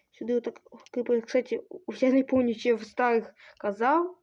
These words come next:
но оця там раніше була біла. Должна бути жовта, вона в мене потилася прям дуже сильно. На білу я поставив з другого набору, от. Коли там,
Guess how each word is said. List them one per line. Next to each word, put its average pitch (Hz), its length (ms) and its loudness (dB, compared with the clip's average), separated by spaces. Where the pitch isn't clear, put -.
но 226 440 2
оця 240 340 0
там 247 140 0
раніше 233 300 0
була 220 220 2
біла. 208 360 -6
Должна 214 340 -4
бути 226 180 -4
жовта, 247 440 2
вона 208 240 -2
в 233 40 -2
мене 226 240 0
потилася 226 640 0
прям 214 580 -6
дуже 226 300 -2
сильно. 285 460 -6
На 202 220 0
білу 220 540 0
я 214 200 2
поставив 214 440 -4
з - 20 -10
другого 220 300 -4
набору, 220 560 0
от. 214 240 -12
Коли 233 320 0
там, - 180 -18